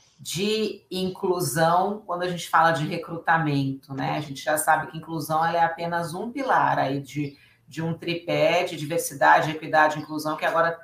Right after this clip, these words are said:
ganhou também aí o pertencimento. Então, eu acho que isso é muito importante, né? E passa por ter um conhecimento da demografia da organização, como é que estão compostos os times, como é a nossa população interna.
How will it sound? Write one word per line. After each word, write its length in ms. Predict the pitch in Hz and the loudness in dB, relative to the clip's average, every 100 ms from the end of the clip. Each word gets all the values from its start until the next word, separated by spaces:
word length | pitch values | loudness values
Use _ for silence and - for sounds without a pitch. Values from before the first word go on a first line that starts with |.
| _ _ _ | _ _ _
ganhou 340 | 185 180 175 180 | -2 0 0 0
também 320 | 170 160 165 | 0 0 -2
aí 140 | 165 | -2
o 100 | 165 | -2
pertencimento. 1040 | 180 180 185 180 - 185 151 143 139 135 - _ _ _ - - - | -4 -4 -4 -4 -4 -2 0 -2 -4 -10 -14 _ _ _ -20 -20 -12
Então, 300 | 175 170 175 | -6 -2 2
eu 140 | 180 180 | 4 4
acho 180 | 185 - | 2 0
que 60 | |
isso 140 | 196 214 | -4 -2
é 40 | |
muito 240 | 202 269 | -2 -2
importante, 800 | - 233 - 156 139 135 - 139 - | -4 -4 0 0 0 -4 -8 -12 -4
né? 160 | 160 165 | -2 0
E 60 | |
passa 400 | 165 170 170 175 | 6 6 6 2
por 180 | 170 175 | -2 -6
ter 140 | 175 | -4
um 40 | 170 | -4
conhecimento 540 | 180 170 165 165 165 | -4 -4 -4 -6 -2
da 160 | 147 170 | 4 4
demografia 1120 | 185 190 202 202 - - 175 180 220 247 - | 4 0 2 2 0 -8 -8 -4 -2 -2 -2
da 120 | - | 0
organização, 920 | 165 165 165 147 151 151 151 143 160 170 | 0 0 -4 -4 -4 -4 -2 0 -2 -4
como 140 | 165 | -6
é 40 | 160 | -6
que 60 | |
estão 160 | - 170 | -6 -10
compostos 1160 | 170 165 147 156 165 196 - - 190 - - - - - | -8 -10 0 4 6 6 4 -4 -8 -8 -12 -18 -20 -18
os 160 | - 143 | -12 -10
times, 560 | - 160 160 185 160 - | -6 -6 -6 -4 -6 -4
como 260 | 165 156 | -4 -2
é 100 | 170 | 0
a 60 | 185 | 2
nossa 260 | 175 175 160 | 0 -2 -8
população 580 | 160 156 151 156 160 | -10 -4 -2 -2 -2
interna. 680 | 151 147 143 147 151 170 170 | -4 -2 0 2 2 0 -6